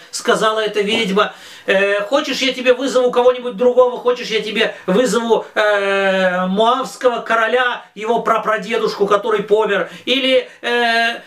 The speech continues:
нет, нет, я хочу, чтобы ты вызвала именно душу пророка Шмуэля».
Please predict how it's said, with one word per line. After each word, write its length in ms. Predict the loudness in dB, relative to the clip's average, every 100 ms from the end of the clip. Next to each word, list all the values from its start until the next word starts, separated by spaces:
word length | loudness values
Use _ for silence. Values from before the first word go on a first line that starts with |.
| -10
нет, 340 | -2 -2 -2
нет, 260 | -2 -2 0
я 180 | 0 0
хочу, 720 | -2 -4 -2 0 2 2 -2 -8
чтобы 360 | -4 -2 0
ты 140 | 0 -2
вызвала 920 | 0 0 0 -2 -2 0 0 0 -4 -12 -8
именно 460 | -6 -4 -2 -2
душу 360 | -2 -2 -4 -4
пророка 420 | -4 -2 -4 -4
Шмуэля». 600 | -8 -10 -10 -10 -10 -16